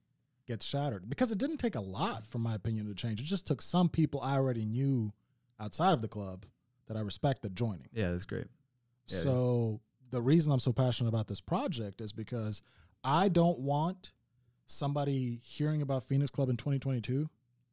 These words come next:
Speaker 1: and then waiting to join until twenty thirty.
Speaker 2: Yeah.
Speaker 1: If we can have a conversation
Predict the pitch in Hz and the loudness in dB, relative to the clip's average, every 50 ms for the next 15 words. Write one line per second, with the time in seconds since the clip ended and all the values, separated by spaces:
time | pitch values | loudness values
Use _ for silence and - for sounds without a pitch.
0 | _ _ _ _ _ _ _ _ _ _ _ - 135 135 131 127 123 127 127 123 | _ _ _ _ _ _ _ _ _ _ _ -2 0 2 4 4 4 4 4 2
1 | 117 110 104 98 - 117 113 113 110 107 104 - - 117 107 - - 131 110 101 | 2 0 -2 -2 0 0 0 0 0 -2 -2 -4 -6 -8 -8 -6 -6 -4 -4 -4
2 | 95 107 101 92 - - - _ _ _ _ _ _ _ _ _ _ _ _ _ | -4 -6 -8 -8 -10 -12 -18 _ _ _ _ _ _ _ _ _ _ _ _ _
3 | _ _ 78 76 - - - _ _ _ _ _ _ _ _ _ _ _ _ _ | _ _ -14 -14 -14 -14 -18 _ _ _ _ _ _ _ _ _ _ _ _ _
4 | _ 135 131 120 - 120 135 156 185 180 - 156 135 120 135 135 135 131 120 123 | _ -2 -2 -2 -2 2 4 4 4 4 2 0 0 0 0 0 0 -2 -2 -2
5 | - - 127 120 110 107 - - 131 131 131 - - 107 101 95 95 | -2 -2 -2 -2 -2 -4 -4 -2 -2 -2 -2 -2 -4 -4 -4 -4 -6